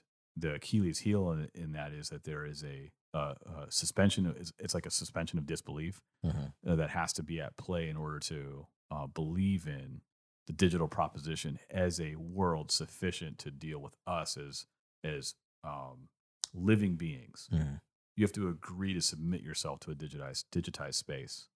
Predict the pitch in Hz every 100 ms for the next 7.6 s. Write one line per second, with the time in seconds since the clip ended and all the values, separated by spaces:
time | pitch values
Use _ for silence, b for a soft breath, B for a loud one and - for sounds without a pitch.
0 | _ 87 67 55 - _ 92 85 78 78
1 | 82 87 73 65 - _ - - 101 95
2 | - 78 73 69 - 78 - 80 78 82
3 | 98 92 82 80 78 73 67 - - 65
4 | 65 - _ _ _ _ _ - 85 82
5 | 80 - - 107 92 71 71 82 85 101
6 | 101 98 90 82 73 82 73 71 71 73
7 | - 135 - 127 110